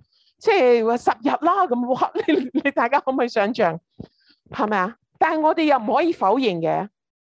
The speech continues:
某一啲人係可能需要，但係你記住，嗰啲人呢，就通常係需要醫生去跟進嘅。所以有啲醫生係教人斷食㗎，醫生嚟㗎，但係佢就會及實佢哋㗎，佢會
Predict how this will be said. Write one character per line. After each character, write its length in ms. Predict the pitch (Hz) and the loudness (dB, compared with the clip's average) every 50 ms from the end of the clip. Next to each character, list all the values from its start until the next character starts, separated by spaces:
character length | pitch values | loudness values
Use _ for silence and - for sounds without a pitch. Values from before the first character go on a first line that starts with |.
| _ _ _ _ _ | _ _ _ _ _
某 380 | - 220 247 233 220 233 294 381 | 0 2 2 4 4 4 2 0
一 40 | |
啲 260 | 381 339 339 359 359 190 | 0 0 0 2 2 0
人 160 | 156 117 - _ _ _ _ _ _ _ | 0 -4 -10 _ _ _ _ _ _ _
係 120 | - 214 | -2 0
可 260 | 226 226 220 247 339 | 2 4 2 2 2
能 120 | 254 147 147 | 0 -6 -10
需 360 | - - 254 233 226 190 160 | -8 -2 0 0 0 0 -4
要， 100 | 135 113 - - _ _ _ _ _ _ _ _ _ _ _ _ _ _ _ _ _ _ _ _ _ _ _ _ _ _ _ _ _ _ | -4 -6 -8 -14 _ _ _ _ _ _ _ _ _ _ _ _ _ _ _ _ _ _ _ _ _ _ _ _ _ _ _ _ _ _
但 160 | - 269 269 | -4 -4 -2
係 120 | 277 294 | -2 -2
你 140 | 294 285 302 | 0 -2 -2
記 180 | - - 302 294 | 0 0 -2 -2
住， 120 | - 269 262 | 0 -4 -8
嗰 340 | 214 - 233 214 233 285 | -2 0 2 2 2 2
啲 160 | - - 427 381 | 0 0 0 0
人 200 | 294 220 185 202 | 0 0 0 0
呢， 160 | 247 320 381 - _ _ | -2 -2 -2 -6 _ _
就 100 | - 269 | -4 -4
通 360 | 254 - - - 381 359 381 381 | -4 -4 -2 -2 0 0 0 -2
常 280 | - - 214 180 180 | 0 0 -2 0 0
係 80 | 202 180 | -2 -4
需 260 | 196 - - 294 262 | -4 -2 -2 -2 0
要 220 | 254 240 226 185 - - _ _ _ | 0 0 -2 -2 -4 -8 _ _ _
醫 180 | 247 262 277 | -4 -2 -2
生 260 | 285 - 320 294 277 285 | -2 -2 -4 -4 -4 -4
去 120 | 254 208 | -4 -6
跟 260 | 185 - 208 190 196 190 | -4 -2 -4 -4 -4 -4
進 120 | - 156 127 123 117 | -6 -10 -12 -12 -18
嘅。 80 | - - _ _ _ _ _ _ _ _ _ _ _ _ - _ _ _ _ _ | -20 -20 _ _ _ _ _ _ _ _ _ _ _ _ -20 _ _ _ _ _
所 160 | - - 349 494 | -2 0 2 2
以 80 | 494 | 4
有 180 | 349 277 240 294 | 4 4 2 2
啲 160 | 339 392 392 | 2 0 0
醫 200 | 320 320 339 339 | 2 2 0 0
生 180 | 359 - 403 339 | 2 0 0 0
係 180 | - 330 240 | 0 -2 0
教 260 | 214 233 214 202 202 202 | 0 0 0 2 0 0
人 200 | 190 165 147 151 | 0 -2 -4 -4
斷 200 | - 175 170 175 | -4 -4 -4 -4
食 140 | - - - - | -8 -10 -14 -8
㗎， 140 | - 170 - _ | -8 -8 -8 _
醫 300 | - 220 240 277 277 285 | -10 -6 -4 0 0 0
生 280 | 285 - - 285 254 240 | 0 0 0 -2 0 0
嚟 260 | 240 214 147 107 - _ | -2 -2 -4 -6 -8 _
㗎， 120 | - 127 - _ _ _ _ _ _ _ - _ - _ _ _ _ | -18 -18 -18 _ _ _ _ _ _ _ -20 _ -20 _ _ _ _
但 180 | - 294 294 285 | -2 0 0 0
係 140 | - - 339 | 0 0 0
佢 60 | 320 | 0
就 160 | - 330 269 | 2 0 0
會 140 | 247 240 262 | 0 0 -4
及 60 | 226 | -2
實 440 | - - 214 - - - - 226 196 - | -2 -4 -4 -4 -6 -8 -6 -6 -6 -6
佢 200 | - - 185 185 | -4 -2 -2 0
哋 220 | 180 185 165 156 | 0 0 -2 -2
㗎， 200 | - 165 156 165 170 | -2 -6 -8 -8 -6
佢 160 | _ - 294 | _ -2 0
會 80 | 277 285 | 0 0